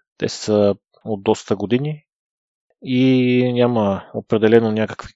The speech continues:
кой знае какви топли чувства между двете страни, но е в интереси на двете това да не еволюира.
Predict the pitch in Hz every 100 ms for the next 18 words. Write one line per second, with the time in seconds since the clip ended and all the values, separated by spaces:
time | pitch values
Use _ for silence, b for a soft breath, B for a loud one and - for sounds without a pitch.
0 | _ 113 120 113 104 - 110 - 110 -
1 | 101 117 - 107 101 98 104 107 - 101
2 | 98 123 170 _ _ _ _ _ _ _
3 | _ _ 151 120 120 117 - 120 - 117
4 | 117 - 117 104 117 113 120 113 117 120
5 | 120 120 120 120 123 123 117 117 120 117
6 | 95